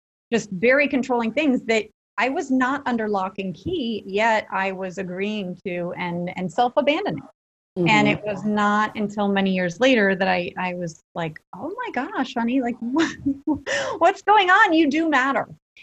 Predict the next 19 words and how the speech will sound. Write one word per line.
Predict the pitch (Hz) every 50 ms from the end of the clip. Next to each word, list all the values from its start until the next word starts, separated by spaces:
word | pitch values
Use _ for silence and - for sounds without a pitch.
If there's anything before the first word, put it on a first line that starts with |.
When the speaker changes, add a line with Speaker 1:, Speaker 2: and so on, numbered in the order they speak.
| _ _ _
Speaker 1:
And | 254 240 233 226 220 220 220 220 220 220 214 - - 208 196 180
that | 220 226 233 262 294 302 269 -
is | 262 254 247 240 240 240 214 196 -
where | 202 196 233 240 240 233 233 -
a | 214
lot | 208 202 202 196 208 262 339 415
of | 415 403
the | 370
work | 277 240 254 285 349 392 -
lies | 240 226 214 214 208 208 202 208 202 -
now | 202 208 202 196 202 233 262 277 254 220 208 196 -
in, | 226 220 214 214
in | - 226
the | 220 220
work | 214 233 233 226 -
that | 240 226
I | 220 220 233
do. | 220 208 196 175 156 -
I, | - - 190 202